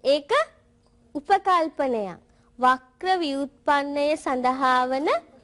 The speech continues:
උපකල්පනය කියලා අරගෙන තියෙනවා. ඊළඟට මේකේ හය හත ඇවිල්ලා තියෙනවා පේලි දෙකක් අතර මොකද්ද? විසංවාදයක්.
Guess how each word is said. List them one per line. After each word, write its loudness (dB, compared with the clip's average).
උපකල්පනය 0
කියලා 0
අරගෙන -2
තියෙනවා. -10
ඊළඟට 2
මේකේ 0
හය 0
හත -4
ඇවිල්ලා 0
තියෙනවා -2
පේලි 0
දෙකක් -4
අතර -6
මොකද්ද? 0
විසංවාදයක්. 0